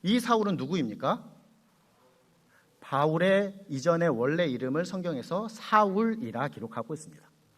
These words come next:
우리 성도님들의 실력이 좋으시니 제가 연결하여서 하나의 질문을 더 드리도록 하겠습니다. 구약에도 시므온이 나오고 신약에도 시므온이 나옵니다.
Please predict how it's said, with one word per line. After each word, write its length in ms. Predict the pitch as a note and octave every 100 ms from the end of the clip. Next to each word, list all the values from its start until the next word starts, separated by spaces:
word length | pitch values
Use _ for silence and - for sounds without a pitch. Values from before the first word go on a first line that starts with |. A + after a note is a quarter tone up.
| _ _ _ _ _ _ _ _ _ _ _
우리 100 | G#2
성도님들의 380 | C#3 E3 D#3 D3
실력이 460 | D3 F#3+ F3+ E3 D3+
좋으시니 540 | B2 C3+ A2+ A#2 G2+
제가 320 | - A2+ A#2+
연결하여서 720 | G2+ B2+ D#3+ C3 G2+ D3 A#2 - _ _
하나의 300 | G3 F#3 F3
질문을 400 | - B2 A#2+ C#3+
더 180 | C#3 D3
드리도록 360 | A#2 A2+ G2+
하겠습니다. 480 | C#3 C3 - D2+ - - _ _ _ - _ -
구약에도 540 | D3 D#3+ E3 D#3 D#3
시므온이 600 | D#3 - G3 F3+ D#3+ D3
나오고 600 | A2 F2+ F2 C#3+ - - - _
신약에도 840 | - - G3 F3+ D3 C3 F#3+ A#3 -
시므온이 640 | - - A3+ F#3+ C#3 B2+
나옵니다. 500 | E3+ F2 A2+ - -